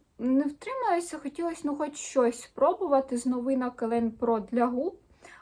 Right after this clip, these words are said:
тому що там багато в них новинок вийшло, але, ну, не хотіла я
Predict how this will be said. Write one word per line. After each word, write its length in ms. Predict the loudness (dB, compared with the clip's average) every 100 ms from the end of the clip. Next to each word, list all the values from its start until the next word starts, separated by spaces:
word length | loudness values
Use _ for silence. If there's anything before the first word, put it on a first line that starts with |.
| _
тому 180 | -2 -2
що 140 | -2
там 220 | -2 -2 0
багато 460 | 2 4 2 2
в 40 | -2
них 220 | -2 -2
новинок 480 | -4 -2 -4 -4 -4
вийшло, 520 | -4 -4 -6 -6 -4
але, 400 | -2 0 4 4 2 -16 -20 -20 -20 -20 -20 _ _ _ _ _ -10 -8
ну, 120 | -2 0
не 120 | 2
хотіла 520 | 0 -8 -2 0 2
я 160 | 0